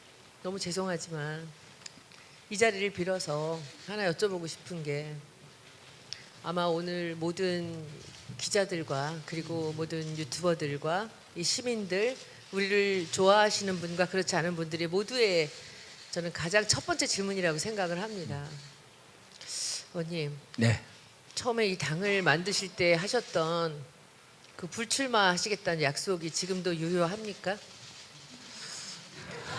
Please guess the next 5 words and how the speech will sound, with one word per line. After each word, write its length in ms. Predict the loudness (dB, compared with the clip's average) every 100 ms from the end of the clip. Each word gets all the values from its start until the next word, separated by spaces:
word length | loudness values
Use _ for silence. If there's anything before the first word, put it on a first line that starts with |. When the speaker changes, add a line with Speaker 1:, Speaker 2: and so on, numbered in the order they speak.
| -6 -6 6 10
Speaker 2:
<laughs> 2250 | 12 12 10 10 6 6 0 0 -2 -10 -10 -12 -14 -12 -12 -12 -12 -14 -16 -18 -16 -2
아, 720 | 2 2 2 2 0 0 -4 -6 -12 -16 -16 -18 -18 -18 -18 -16 -16 -18 -20 -20 -20 2
아침에 1160 | 4 4 4 6 10 12 12 10 6 2 -2 -8 -16 -18 -18 -16
그 160 | -8 -2
우리, 460 | 0 2 2 2